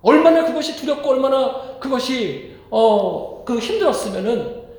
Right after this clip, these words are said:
여러분 우리 예수님 기도하실 때에 땀이 핏방울이 되도록 기도를 하시-, 하셨다고 성경에 나오지 않겠습니까? 여러분 그러나 우리 주님은 그 십자가를 개의치 아니하시고 그 십자가를 향해서 달려갔다는 거예요.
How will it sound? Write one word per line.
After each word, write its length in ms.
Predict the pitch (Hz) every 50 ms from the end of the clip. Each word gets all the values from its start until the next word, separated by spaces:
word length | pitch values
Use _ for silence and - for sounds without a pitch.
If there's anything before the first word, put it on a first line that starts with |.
| - - -
여러분 280 | 269 277 285 320 302
우리 140 | 277 277 269 262
예수님 300 | 262 269 285 262 254 -
기도하실 540 | - 226 254 247 240 233 - 240 220 -
때에 680 | - 208 220 233 226 185 160 - - - - - - - - - - -
땀이 320 | 320 320 320 320 320 320
핏방울이 540 | - - - - - 349 339 359 349 339 320
되도록 280 | 320 302 277 277 269 -
기도를 720 | - 214 214 214 180 147 170 214 240 - - - - - -
하시-, 380 | - - 311 - - - - -
하셨다고 840 | - - 277 330 320 - 226 170 139 151 160 180 156 120 - - - -
성경에 320 | - - 349 262 254 233
나오지 240 | 214 202 160 165 -
않겠습니까? 600 | 165 - - - 196 - - 233 214 - - - - - - - - - - - - - - - - - - - - - - - - _
여러분 300 | 226 254 254 262 254 254
그러나 260 | 247 254 247 247 247
우리 160 | 233 233 233
주님은 720 | - - 226 208 208 208 214 226 202 160 151 - - - - - - - - - - - - - - _ _ _ _
그 400 | - - 269 285 302 330 339 330
십자가를 1080 | - 330 330 330 330 330 294 269 277 269 262 262 254 247 247 233 226 240 254 233 226 -
개의치 380 | - 185 208 214 208 - - 165
아니하시고 840 | 135 170 180 175 170 170 - - - 170 165 - - - - - - - - - - _ _ - _ _ -
그 240 | - 254 285 311 330
십자가를 600 | 320 - - - 311 269 277 262 254 254 269 285
향해서 800 | 262 208 170 - 269 294 240 - - - - - - - - -
달려갔다는 560 | - - 185 202 214 196 175 - 190 180 185 -
거예요. 140 | - -